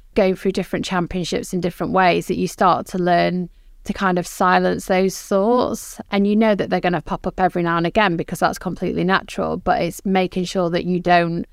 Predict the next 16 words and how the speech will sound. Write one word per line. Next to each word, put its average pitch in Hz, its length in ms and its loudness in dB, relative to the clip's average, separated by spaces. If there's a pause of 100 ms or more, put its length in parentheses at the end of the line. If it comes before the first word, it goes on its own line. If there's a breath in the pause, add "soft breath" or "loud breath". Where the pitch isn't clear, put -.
(320)
listen 180 520 0
to 190 100 -6
them 175 200 0
too 175 500 -2 (120)
closely. 185 840 0 (420 soft breath)
Yeah, 208 320 4
I 190 120 2
definitely 190 400 0
felt, 180 340 4
I 175 60 -2
think, 180 360 -4
without 180 340 2
a - 20 0
doubt, 185 420 2
that - 140 -2
I 180 260 2